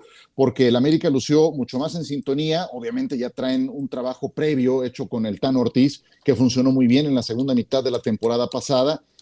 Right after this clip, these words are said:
eh, y yo no sé qué tanto sea el, el efecto de los, de los refuerzos, yo sé que no han jugado los refuerzos, pero ya,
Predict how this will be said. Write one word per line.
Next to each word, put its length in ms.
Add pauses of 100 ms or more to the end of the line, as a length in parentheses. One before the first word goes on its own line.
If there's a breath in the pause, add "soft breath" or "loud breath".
(200 soft breath)
eh, 360
y 160
yo 120
no 100
sé 260
qué 120
tanto 480
sea 420
el, 340
el 140
efecto 720
de 180
los, 380
de 160
los 140
refuerzos, 720
yo 160
sé 100
que 100
no 140
han 100
jugado 380
los 140
refuerzos, 420
pero 100
ya, 160